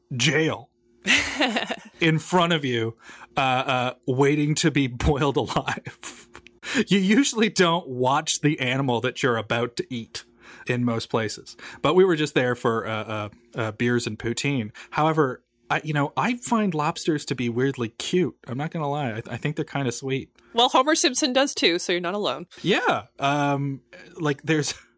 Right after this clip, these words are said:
Speaker 1: <laughs> what's weird, and this is horribly nerdy, it's like,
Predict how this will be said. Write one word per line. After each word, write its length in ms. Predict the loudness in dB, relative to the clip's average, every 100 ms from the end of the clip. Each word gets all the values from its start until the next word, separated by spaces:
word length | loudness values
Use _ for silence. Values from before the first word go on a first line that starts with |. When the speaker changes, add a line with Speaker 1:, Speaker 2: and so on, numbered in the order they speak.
| _ _
Speaker 1:
<laughs> 380 | _ -6 -2 2
what's 200 | 0 4
weird, 340 | 2 4 0
and 140 | -2
this 120 | -4 -4
is 100 | -2
horribly 440 | 2 2 2 0
nerdy, 260 | 2 0 -2
it's 120 | -2
like, 180 | -4